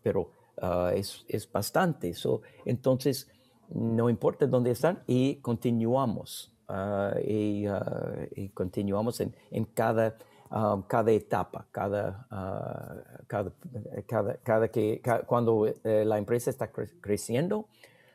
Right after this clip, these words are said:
típicamente hay,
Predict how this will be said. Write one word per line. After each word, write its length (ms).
típicamente 720
hay, 320